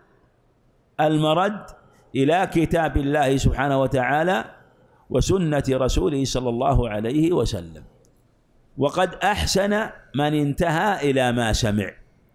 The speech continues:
فإن سمع شيئا قال به، وإن لم يسمع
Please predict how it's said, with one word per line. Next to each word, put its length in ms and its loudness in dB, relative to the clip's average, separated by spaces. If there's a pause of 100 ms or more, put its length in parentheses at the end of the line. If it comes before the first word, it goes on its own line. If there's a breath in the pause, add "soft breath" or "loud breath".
(680 soft breath)
فإن 200 2
سمع 480 2
شيئا 680 0 (840)
قال 300 4
به، 160 -2 (1400)
وإن 300 2
لم 200 2
يسمع 600 2